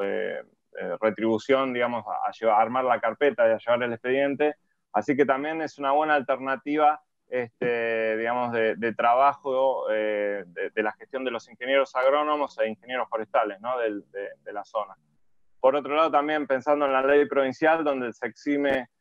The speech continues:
digamos, del impuesto de renta a los lotes forestados, este, ahí puede ser una alternativa, si en esa zona, digamos, no se está produciendo o, o hay problemas para producir, si ponemos algo que encima nos exima del impuesto de arba,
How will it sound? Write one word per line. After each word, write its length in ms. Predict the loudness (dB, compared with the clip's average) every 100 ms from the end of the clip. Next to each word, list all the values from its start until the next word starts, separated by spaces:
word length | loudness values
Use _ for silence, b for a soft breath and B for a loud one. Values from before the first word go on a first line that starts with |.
| _ 0
digamos, 300 | 2 2 0
del 100 | -2
impuesto 460 | 0 0 2 2
de 80 | 2
renta 340 | 2 0 0 0
a 60 |
los 100 | 0
lotes 320 | -2 -2 -2
forestados, 680 | -6 -6 2 2 2 -2 -8
este, 340 | -14 -12 -4 0
ahí 240 | 0 0
puede 200 | -2 -2
ser 120 | -2
una 100 | -4
alternativa, 800 | -2 -2 -2 -4 0 4 4 2
si 140 | -2 -10
en 140 | -10
esa 280 | -6 -2 -2 -4 _ _ _
zona, 420 | 0 0 2 -2
digamos, 560 | 0 -2 0 -2 -4 -10
no 180 | -6 -6
se 140 | -6
está 160 | -4 -4
produciendo 760 | -2 -6 -2 0 0 2 4
o, 340 | 6 4 2 2
o 100 | 2
hay 160 | 2
problemas 360 | -2 -4 -2 -4
para 140 | -4 -4 -4
producir, 440 | -4 -6 -4 -8 -6
si 100 | -2
ponemos 400 | 0 2 0 2
algo 300 | 2 0 -2
que 80 | -8
encima 400 | -8 -6 -6 -8 _ _ _
nos 180 | -8 -6
exima 320 | -8 -2 0 0
del 120 | -2
impuesto 440 | 0 0 4 4
de 120 | 4
arba, 280 | 2 0 -2